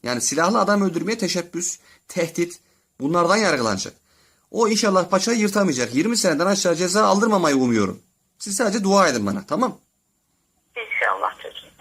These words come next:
Speaker 2: inşallah.
Speaker 1: Hadi, var mı bir isteğiniz? Ben dışarı çıkmam
Speaker 2: Tamam.
Speaker 1: lazım. Allah'a emanet olun.
Speaker 2: Sağ ol, sen de Allah'a
Speaker 1: Dert
Speaker 2: emanet ol.
Speaker 1: etmeyin. Başka telefonlardan, bilinmeyen tele-, gelen telefonları direkt engelleyin.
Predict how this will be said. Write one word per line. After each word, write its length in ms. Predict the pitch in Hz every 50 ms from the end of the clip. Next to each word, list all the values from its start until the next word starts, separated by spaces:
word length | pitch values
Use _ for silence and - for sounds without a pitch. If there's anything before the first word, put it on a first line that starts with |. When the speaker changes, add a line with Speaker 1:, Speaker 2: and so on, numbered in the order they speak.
| 233 220
Speaker 2:
inşallah. 460 | - - - - 226 220 - - - - _ _ _ _ _ _
Speaker 1:
Hadi, 300 | - 147 180 - - 120
var 140 | 139 180 214
mı 120 | 233 208 170
bir 40 |
isteğiniz? 560 | 147 - - 143 117 104 98 - - - - _ _ _ _ _ -
Ben 140 | 135 147 160
dışarı 220 | 151 - 180 180
çıkmam 260 | 165 - - - 147 131
Speaker 2:
Tamam. 160 | 120 117 110
Speaker 1:
lazım. 180 | 104 95 98 110
Allah'a 260 | 117 131 139 147 151
emanet 280 | 151 160 165 165 160 156
olun. 220 | 170 233 - - _ _ _ _ _ _ _ _ _ _ _ _ _ -
Speaker 2:
Sağ 300 | - 269 277 285 269 262
ol, 40 | 254 -
sen 200 | 277 269 269 269
de 40 | 269
Allah'a 240 | 254 247 240 226 180
Speaker 1:
Dert 120 | 156 165
Speaker 2:
emanet 220 | 180 185 208 214 208
ol. 20 |
Speaker 1:
etmeyin. 640 | 208 - 196 214 233 247 247 220 190 156 151 151 - -
Başka 340 | 147 160 - - - 233 220
telefonlardan, 880 | 220 214 208 202 190 185 180 170 170 160 147 135 123 127 120 117 117
bilinmeyen 380 | 147 170 190 196 185 170 151
tele-, 240 | - 156 151 147 143
gelen 340 | 139 135 143 143 143 131 120
telefonları 600 | - 143 151 151 143 151 151 156 180 202 202 180
direkt 320 | 196 190 160 - - -
engelleyin. 640 | - 175 175 175 175 170 165 147 127 104 92 -